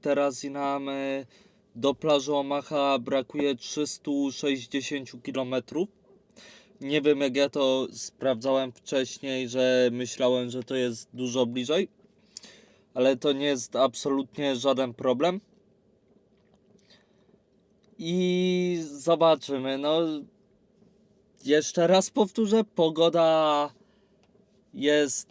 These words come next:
jaka jest, ale ta pogoda zmienia się z godziny na godzinę, więc tak jak, tak jak pojedziemy na klify, to tak naprawdę wystarczy, jeżeli byśmy się w jakieś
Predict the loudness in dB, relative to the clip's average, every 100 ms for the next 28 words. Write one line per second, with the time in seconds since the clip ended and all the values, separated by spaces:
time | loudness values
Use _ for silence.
0 | -12 0 2 2 2 2 2 0 -4 -8
1 | -2 4 6 4 2 0 0 -2 2 2
2 | 2 -2 -2 -2 -2 -6 -8 -8 -2 -2
3 | -2 -4 -2 -2 0 -2 -2 -4 0 -2
4 | -2 -4 -4 -8 -18 -20 _ _ -2 2
5 | 2 0 -4 -20 _ _ _ _ _ _
6 | _ _ 0 0 -2 2 2 2 0 2
7 | 0 -2 -6 -6 0 0 0 _ _ _
8 | _ _ _ _ _ _ _ _ _ _
9 | _ _ _ _ 2 4 4 4 4 4
10 | 4 2 -2 -10 _ -2 0 0 0 2
11 | 2 2 0 0 -8 0 0 0 0 0
12 | 2 0 -2 -4 -4 -6 -6 -6 -4 -4
13 | -2 -4 -4 -8